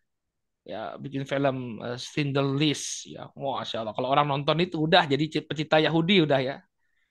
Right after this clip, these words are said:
Dapat Oscar berapa ka-, berapa Oscar itu Schindler List ya, Steven Spielberg ya. Nah, jadi, eh, mereka s-, pindah akhirnya, begitu ada Holocaust itu, pindah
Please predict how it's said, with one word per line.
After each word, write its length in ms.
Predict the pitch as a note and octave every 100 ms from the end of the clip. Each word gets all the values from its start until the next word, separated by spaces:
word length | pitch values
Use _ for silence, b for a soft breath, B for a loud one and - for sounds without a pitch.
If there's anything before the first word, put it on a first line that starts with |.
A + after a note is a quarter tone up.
| _ -
Dapat 320 | C3+ D3 - _ _
Oscar 320 | C#3 - D3+ D3+
berapa 300 | B2+ B2 B2
ka-, 160 | B2+
berapa 260 | B2+ B2+ B2 B2+
Oscar 320 | C#3+ - C3
itu 160 | G#2+
Schindler 400 | A#2 - B2+ B2
List 240 | A#2+ A2+ -
ya, 80 | G#2+
Steven 320 | B2 - A#2
Spielberg 400 | - G#2 A2 - _
ya. 80 | B2+ - _ b b b b b b -
Nah, 80 | F3+
jadi, 320 | F3+ C#4 D#4
eh, 280 | C#4 B3 A#3
mereka 560 | A3+ C#4 D4 F4 E4 -
s-, 160 | - - _ _ _
pindah 400 | - E4 F4+ C4+
akhirnya, 480 | C4 C#4+ B3 F#3+ F3+
begitu 320 | F#3 F#3+ G#3+
ada 160 | G#3+ G3+
Holocaust 560 | F#3+ G3 G3+ G#3 G#3 C4+
itu, 160 | G3+
pindah 320 | A#3 A#3 A3+